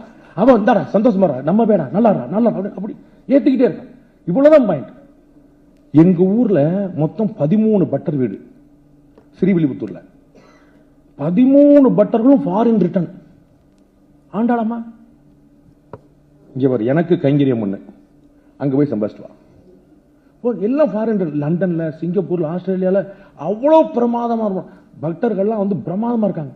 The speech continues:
ஒரு பிரச்சனை கிடையாது. அறநிலைத்துறையில இருந்து எவ்வளவு குடைச்சல் வந்தாலும் அதை தாண்டி சந்தோஷமா இருக்கிற அளவுக்கு அவங்க பேர் ஆண்டாளம்மா, வேற ஒண்ணுமே கிடையாது. அப்ப கைங்கரியம் பண்ணா என்ன கிடைக்கும்? ஆண்டாள் தான் சாட்சி.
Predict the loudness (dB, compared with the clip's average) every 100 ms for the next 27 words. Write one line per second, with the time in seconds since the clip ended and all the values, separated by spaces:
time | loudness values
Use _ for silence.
0 | -20 _ _ _ _ -4 4 4 4 0
1 | 0 -2 -2 -4 -2 -2 0 -2 0 -2
2 | 0 0 0 -2 -2 0 0 -2 -4 -12
3 | -8 0 0 0 -2 -2 0 0 0 0
4 | -2 0 0 2 2 0 -2 -4 -8 -20
5 | -20 _ _ _ _ -10 -2 0 0 -2
6 | -6 -14 -20 _ _ _ _ _ _ _
7 | _ 4 6 6 4 2 2 -2 -6 -10
8 | -10 -4 0 2 2 4 4 4 4 2
9 | 0 2 2 0 -2 -4 -4 -4 -6 -6
10 | -4 -2 -4 -6 -10 -18 -20